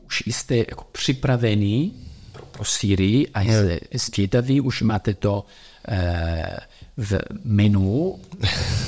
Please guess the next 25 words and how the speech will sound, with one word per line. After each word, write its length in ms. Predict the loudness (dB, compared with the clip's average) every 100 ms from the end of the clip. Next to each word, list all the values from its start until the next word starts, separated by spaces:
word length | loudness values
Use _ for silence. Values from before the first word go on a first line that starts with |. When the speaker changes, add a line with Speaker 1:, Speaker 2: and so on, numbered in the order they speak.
| 0
Speaker 1:
ve 80 |
vašem 400 | 2 2 2 0
menu. 340 | 2 2 0 2
Speaker 2:
<laughs> 1160 | 2 2 0 0 -4 -12 -16 -16 -20 -20 _ _
Speaker 1:
A 120 | -2
to 380 | -2 2 2 2
není, 540 | 0 2 2 2 0 0
není 360 | 0 2 2 2
takhle 500 | -2 -4 2 2 2
všude 360 | -2 0 2
na 80 | 2
světě, 520 | 2 0 0 2 -2 -2 -16
protože 400 | -20 -6 -2 2
například 560 | 0 -2 -6 -2 -2 -4
v 100 | -6
Číně, 540 | -4 2 4 4 2 -2 -10
eh, 40 | -10 -10 -10
to 120 | -8 -6
oni 280 | -4 -2 2
nemají, 540 | 4 4 4 0 -2 -6 -18 -18
nemají 380 | -14 -2 2
Speaker 2:
Mhm. 140 | 4 2
Speaker 1:
vůbec 400 | 2 0 0 0
nemají 380 | 2 2 2 -2
v, 160 | -6